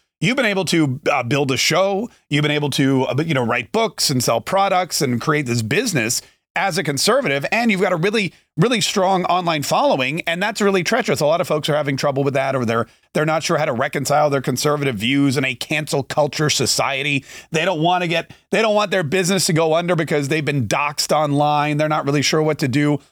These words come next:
when their Facebook account gets shut down, or when their YouTube account gets shut down, or they get demonetized. And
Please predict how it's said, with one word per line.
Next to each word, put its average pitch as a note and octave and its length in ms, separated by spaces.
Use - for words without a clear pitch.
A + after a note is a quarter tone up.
when D#3+ 180
their D#3 120
Facebook D#3+ 540
account D#3 380
gets C#3+ 160
shut - 300
down, D3+ 320
or D3 80
when D3 100
their D#3+ 140
YouTube D3+ 420
account D#3 360
gets C#3+ 140
shut - 280
down, D3+ 240
or C#3+ 40
they D3+ 120
get C#3+ 160
demonetized. C#3 760
And D#3+ 300